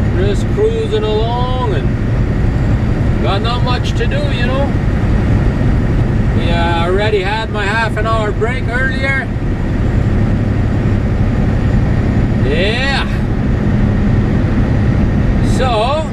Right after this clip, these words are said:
now we only have a hundred and fifty-six miles to go. And then, uh, we'll be done for today. We'll be on, uh, I three eighty. There a little bit of a stretch of I three eighty. There's a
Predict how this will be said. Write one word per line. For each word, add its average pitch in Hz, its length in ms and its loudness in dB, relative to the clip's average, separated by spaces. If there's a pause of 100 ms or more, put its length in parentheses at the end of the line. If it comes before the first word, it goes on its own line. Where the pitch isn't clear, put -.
(340)
now 202 240 0
we 156 100 0
only 247 260 -2
have 233 260 0
a 220 80 0
hundred 254 340 -2
and - 160 -2
fifty-six - 680 0
miles 220 480 0
to 202 120 0
go. 285 360 0 (1200)
And 202 120 0
then, 208 360 0
uh, 214 300 0
we'll 220 200 -2
be - 420 -2
done 311 300 0
for - 220 -2
today. - 460 0 (1120)
We'll 196 200 2
be 202 220 0
on, 196 500 -2
uh, 196 340 -2 (1160)
I - 260 0
three - 360 -2
eighty. 240 400 -2
There 220 260 -2
a 208 80 0
little 226 280 0
bit - 180 0
of - 140 0
a - 80 2
stretch - 380 -2
of 190 120 -2
I - 180 0 (120)
three 196 120 0
eighty. 208 280 -2
There's - 340 -2
a 107 400 0